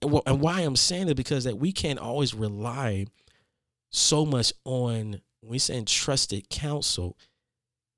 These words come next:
we can't rely so much on loved ones, because sometimes they, I'm just gonna tell you what you wanna hear. And, and at times, especially when you need to gain clarity,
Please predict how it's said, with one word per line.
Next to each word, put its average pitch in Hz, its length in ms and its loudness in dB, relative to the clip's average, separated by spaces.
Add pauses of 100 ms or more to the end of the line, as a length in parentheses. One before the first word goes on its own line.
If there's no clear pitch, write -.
(100)
we 123 80 -8
can't 180 240 0
rely 139 260 2
so 135 220 2
much 131 280 0
on 110 180 -2
loved 104 400 -4
ones, 87 520 -6
because 110 300 -2
sometimes 143 480 -2
they, 120 240 -6 (440)
I'm 131 80 -6
just 131 100 -4
gonna 127 160 0
tell 131 160 0
you 113 140 0
what 101 200 2
you 107 60 -4
wanna 90 200 -4
hear. - 300 -10 (600)
And, 143 280 0 (100)
and 143 120 2
at 135 160 4
times, 190 280 2
especially 156 480 2
when 123 100 -2
you 170 140 0
need 170 160 -2
to 123 80 -2
gain 123 400 -4
clarity, 151 640 -6